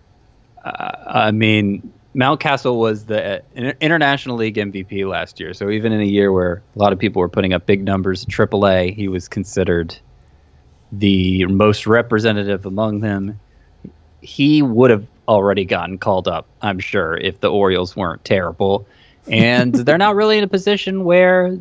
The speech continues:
Speaker 1: they need to force the issue there. But there's,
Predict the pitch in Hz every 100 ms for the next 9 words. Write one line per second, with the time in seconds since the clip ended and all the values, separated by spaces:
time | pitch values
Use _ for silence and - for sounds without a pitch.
0 | - - 131 143 160 170 160 160 147 -
1 | 143 151 - 101 92 80 87 - _ -
2 | 107 107 98 - _ - 104 113 113 -